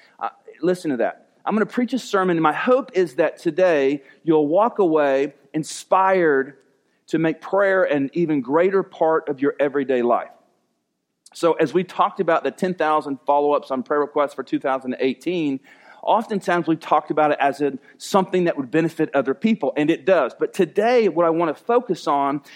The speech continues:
is how being a more, how praying more often will benefit you. What's in it for you? And here's the main idea. Prayer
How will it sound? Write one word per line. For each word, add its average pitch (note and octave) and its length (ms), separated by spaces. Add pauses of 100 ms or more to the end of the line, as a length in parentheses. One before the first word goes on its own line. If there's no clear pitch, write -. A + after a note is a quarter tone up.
(140)
is E3 160
how E3+ 440 (340)
being A3+ 320
a F#3 40
more, F3+ 480 (640)
how E3 300
praying B3 440
more G3 240
often E3+ 440
will C#3 140
benefit D#3 600 (100)
you. C3+ 380 (800)
What's G#3 260
in F#3+ 180
it F3+ 120
for E3+ 160
you? E3 280 (540)
And C3 80
here's E3+ 260
the D#3 80
main D3 220
idea. A#2 380 (1300)
Prayer D#3 580